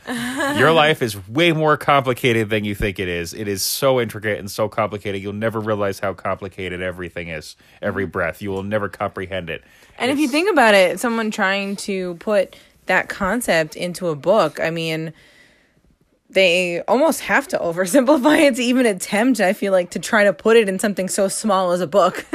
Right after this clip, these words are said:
Speaker 1: <laughs>
Speaker 2: There's, I'm not saying all of the books are bad. I haven't read a single one on reincarnation that I liked.
Speaker 1: Mm.
Speaker 2: Um,
Speaker 1: I mean, it's a difficult topic, right?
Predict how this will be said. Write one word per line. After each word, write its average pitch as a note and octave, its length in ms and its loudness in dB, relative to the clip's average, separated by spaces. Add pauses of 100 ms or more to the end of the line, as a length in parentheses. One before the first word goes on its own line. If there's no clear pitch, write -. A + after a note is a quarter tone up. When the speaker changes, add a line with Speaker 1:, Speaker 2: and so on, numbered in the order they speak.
(160)
Speaker 1:
<laughs> - 260 -20
Speaker 2:
There's, C#3 280 4
I'm B2+ 80 -6
not C3+ 160 2
saying C3+ 200 0
all B2 260 6
of A2 80 -4
the A2 80 -6
books G#2+ 260 -4
are G#2 80 -4
bad. G2+ 220 0
I G2+ 80 2
haven't G#2 240 -2
read G2+ 140 -2
a F#2+ 60 -4
single F#2+ 360 -6
one F#2 160 -4
on F2+ 120 -8
reincarnation F2 760 -8
that E2+ 80 -10
I E2 140 -8
liked. D#2+ 420 -12 (120)
Speaker 1:
Mm. F#3+ 360 -14
Speaker 2:
Um, F#2+ 560 -2 (400)
Speaker 1:
I - 40 -8
mean, A#4 140 -6
it's G#4+ 80 -14
a F4 80 -14
difficult F4 380 -10
topic, - 560 -8
right? F3 360 -6